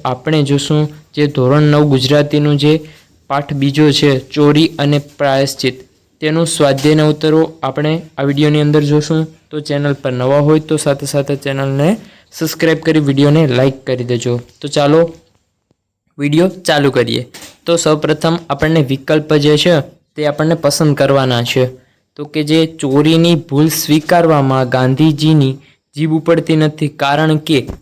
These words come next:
તો કે તેનો જવાબ આપણનો છે તો કે પિતાજી દુઃખી થશે, કદાચ માથું કૂટશે, તેવા ભયે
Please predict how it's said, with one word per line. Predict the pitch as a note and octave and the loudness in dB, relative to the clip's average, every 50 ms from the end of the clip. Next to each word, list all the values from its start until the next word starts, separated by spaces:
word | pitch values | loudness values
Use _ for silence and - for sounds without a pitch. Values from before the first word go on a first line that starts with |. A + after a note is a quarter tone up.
| _ _ | _ _
તો | - D3+ | -18 -12
કે | - E3 E3 | -8 -8 -6
તેનો | D#3+ D#3+ D#3+ D#3+ E3 D#3 | -4 -2 0 0 0 0
જવાબ | C3 C3 B2 C3 C#3+ D3 D3+ | 0 0 0 2 2 2 0
આપણનો | D#3 D3+ - D#3+ D#3 D#3 D#3 | 0 0 0 0 2 2 0
છે | D3+ - F3 D#3+ | 0 2 2 2
તો | D3+ D3+ - D3+ | 2 0 -2 -8
કે | - - E3 D#3+ | -8 -8 -8 -8
પિતાજી | E3 - - C3+ C3+ - - D#3 D3+ D3 D3+ D#3+ D3+ | -8 -10 -12 -14 -10 -6 -2 -2 -2 0 0 0 0
દુઃખી | C#3 C3 C3 C3 - - D#3+ | 0 -2 -6 -8 -6 -6 -6
થશે, | D#3 - D#3 D3+ - - D#3+ D#3+ D#3+ D#3 - _ _ _ _ _ _ _ - | -2 -2 -4 -4 0 0 0 0 0 -2 -4 _ _ _ _ _ _ _ -10
કદાચ | D#3+ D3+ D3+ E3 E3 D#3+ E3 - - | -8 -2 0 0 0 0 -2 -4 -4
માથું | C#3+ C#3 C#3 C#3 C#3 - F#3 E3 - | -2 -2 -2 -2 -2 -2 -2 0 2
કૂટશે, | E3 E3 E3 - - F3 E3 D#3+ E3 D#3+ - - - - | 0 0 0 0 0 2 2 2 0 -2 -6 -14 -8 -4
તેવા | D#3 D#3 D#3+ E3 E3 D3+ | -2 0 2 2 2 0
ભયે | C3 - C#3 C3+ D3 E3 D#3 C3+ C3+ | 0 0 0 2 4 4 4 2 0